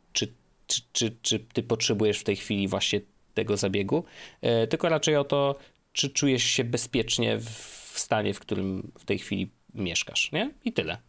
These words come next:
E, biorąc pod uwagę twoje plany na, wiesz, na ewentualne dzieci czy nie, e, więc to, to bardziej o to chodzi. Mm, natomiast, y,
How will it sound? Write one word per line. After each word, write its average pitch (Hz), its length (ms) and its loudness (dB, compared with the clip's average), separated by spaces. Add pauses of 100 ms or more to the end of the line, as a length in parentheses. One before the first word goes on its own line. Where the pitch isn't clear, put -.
E, 120 440 2
biorąc 135 300 2
pod 120 140 0
uwagę 120 220 4
twoje 113 260 2
plany 123 520 4 (480)
na, 101 580 2 (100)
wiesz, 92 340 0
na 95 140 0
ewentualne 98 920 2
dzieci 98 400 0
czy 95 160 -2
nie, 95 280 0 (360)
e, 95 480 0
więc 95 380 -2
to, 101 120 0
to 104 200 -2
bardziej 101 320 0
o 95 60 0
to 98 80 -6
chodzi. 95 280 -4 (500)
Mm, 143 480 2 (260)
natomiast, 170 540 2
y, - 60 -6